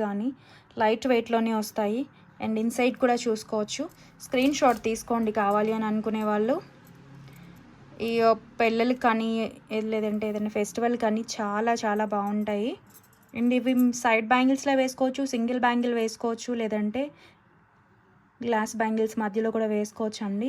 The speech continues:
చూడండి. ఓకే, ట్రిపుల్ నైన్ ఫ్రీ షిప్పింగ్ అండి. ట్రిపుల్ నైన్ ఫ్రీ షిప్పింగ్. ప్రైస్తో సహా స్క్రీన్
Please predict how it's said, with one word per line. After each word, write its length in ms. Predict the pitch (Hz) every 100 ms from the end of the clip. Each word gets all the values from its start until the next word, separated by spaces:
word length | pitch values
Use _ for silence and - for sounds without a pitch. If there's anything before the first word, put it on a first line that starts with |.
| 269
చూడండి. 440 | 226 208 202 254 440 - - - - - 226
ఓకే, 180 | - 381 - - -
ట్రిపుల్ 300 | 262 262 269 269
నైన్ 160 | 269 262
ఫ్రీ 120 | 226 -
షిప్పింగ్ 340 | 220 220 214 202
అండి. 220 | 208 330 - - - - - - - - - _ _ _ _ - - - - - - - - - - - - - - - - _ -
ట్రిపుల్ 280 | 254 262 262
నైన్ 140 | 247 247
ఫ్రీ 100 | 226 220
షిప్పింగ్. 300 | 220 240 277 269
ప్రైస్తో 320 | 214 214 240 233
సహా 100 | 214 214
స్క్రీన్ 240 | 214 214